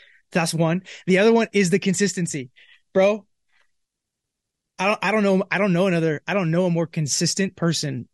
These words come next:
in my life that I've met. That's, I mean, especially under fifty. Like, I mean, there, there might be some older generation,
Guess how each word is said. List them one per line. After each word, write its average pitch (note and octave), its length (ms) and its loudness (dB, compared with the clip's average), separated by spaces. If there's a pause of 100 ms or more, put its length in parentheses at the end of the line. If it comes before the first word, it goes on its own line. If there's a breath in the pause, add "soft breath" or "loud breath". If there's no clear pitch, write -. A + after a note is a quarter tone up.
(840)
in F#3+ 120 2
my D3 100 0
life C3 580 -6 (180)
that D#3 200 -2
I've C#3+ 160 -4
met. C3+ 300 -4 (240)
That's, D#3+ 400 -4 (560 soft breath)
I F#3 460 -4
mean, E3 320 2
especially - 520 -2
under D#3+ 160 0
fifty. - 400 -6 (260)
Like, D#3 160 -2
I D#3+ 40 0
mean, E3+ 200 4
there, G3 140 4
there F#3 240 0
might G3 140 0
be F3+ 60 -4
some E3 160 -4
older E3 220 0
generation, D#3+ 640 -2